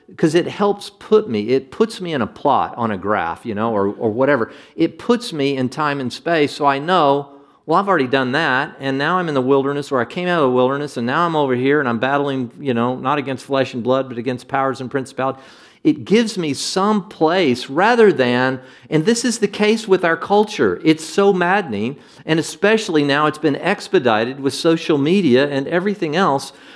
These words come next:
We just run around and just slam into everybody and everything, and we're, we just have chaos in our mind. It, our attention span begins shorter and shorter and shorter and shorter, and we just ram and run into anything because we have no overall picture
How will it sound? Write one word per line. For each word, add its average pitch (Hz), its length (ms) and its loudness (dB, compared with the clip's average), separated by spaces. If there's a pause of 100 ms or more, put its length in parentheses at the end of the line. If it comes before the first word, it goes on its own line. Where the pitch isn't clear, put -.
(100)
We 202 220 4
just 208 280 2
run 151 300 2
around 170 360 2
and 139 120 0
just 147 320 2
slam 190 440 0
into 147 280 2
everybody 175 680 2
and 143 80 -2
everything, 180 840 0
and 160 300 -2
we're, 165 200 4
we 165 160 2
just 190 220 -2
have 165 220 -4
chaos 196 500 0
in 117 100 -4
our 101 160 0
mind. 98 380 -2 (360)
It, 165 200 2
our 151 160 0
attention 196 540 -2
span 185 400 0
begins 151 340 2
shorter 196 680 4
and 123 240 0
shorter 190 640 4
and 127 240 -4
shorter 185 600 2
and 123 220 -2
shorter, 180 560 2 (300)
and 156 220 0
we 170 140 2
just 151 280 2
ram 165 600 0
and 135 240 0
run 196 220 2
into 196 180 4
anything 170 400 2
because 147 260 0
we 160 140 2
have 147 200 2
no 185 720 2
overall 175 800 4
picture 139 720 0